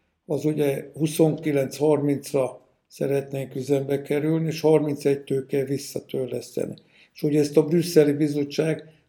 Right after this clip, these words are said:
ho-, három évig vizsgálta a projektet, abból tizenhat hónapig nem engedett dolgozni, de ő is kimondta, hogy ez egy megtérülő,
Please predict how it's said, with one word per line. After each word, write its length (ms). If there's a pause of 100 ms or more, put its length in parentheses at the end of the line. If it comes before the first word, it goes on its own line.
(160)
ho-, 400 (400)
három 400
évig 380
vizsgálta 640
a 60
projektet, 720
abból 300
tizenhat 600
hónapig 500
nem 180
engedett 460
dolgozni, 600 (440)
de 140
ő 100
is 180
kimondta, 500
hogy 100
ez 140
egy 160
megtérülő, 960